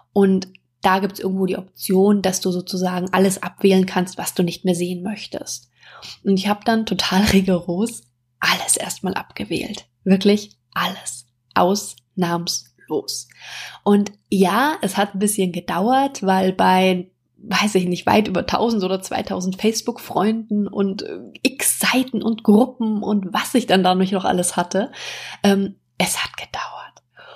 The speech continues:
Und es hat so gedauert, dass ich nebenbei irgendwas gemacht habe, aber es kam mir eigentlich nur so lange vor. Also letztendlich war es dann doch unter einer Stunde. Also es war schon okay,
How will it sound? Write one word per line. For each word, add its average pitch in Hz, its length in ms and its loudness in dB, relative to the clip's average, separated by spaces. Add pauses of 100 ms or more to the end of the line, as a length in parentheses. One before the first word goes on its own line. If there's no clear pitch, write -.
(220)
Und 208 400 4
es 202 100 -2
hat 214 220 2
so 233 160 2
gedauert, 226 800 2
dass 202 100 -6
ich 185 140 -4
nebenbei 185 340 0
irgendwas 214 420 -2
gemacht 202 440 -4
habe, 196 200 -6 (340)
aber 196 260 4
es - 140 -2
kam 196 240 2
mir 220 160 0
eigentlich 208 340 -4
nur 196 160 4
so 214 100 6
lange 185 240 0
vor. 196 440 0 (180)
Also 190 160 0
letztendlich 185 640 0
war 175 160 2
es 185 100 -4
dann 180 160 -2
doch 185 160 0
unter 185 280 0
einer 175 140 -6
Stunde. 214 540 -2 (180)
Also 185 140 -2
es 180 100 -2
war 190 160 0
schon 185 200 0
okay, 214 420 4